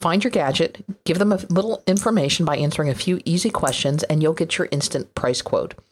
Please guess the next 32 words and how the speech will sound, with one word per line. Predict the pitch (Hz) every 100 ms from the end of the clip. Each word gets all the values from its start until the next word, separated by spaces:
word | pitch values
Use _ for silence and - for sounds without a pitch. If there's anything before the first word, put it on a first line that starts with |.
| - - - _
Payments | - 180 247
are | 311
fast. | 233 139 110 -
You | 170
can | 160
either | 151 156
get | 151
a | 135
check | - 170
in | 175
the | 131
mail, | 135 180 311 - - _ -
you | 160
can | 160
get | 160
an | 156
Amazon | - 165 190 170 151
gift | 170 -
card | - 185 185
in | 151
your | 135
inbox, | 170 190 190 214 - -
or | 208 247
you | 247
can | 190 185
opt | 165 -
to | -
direct | 147 143 139 151 -
deposit | - 135 135 -
things | 147 135
into | 131 127
your | - 127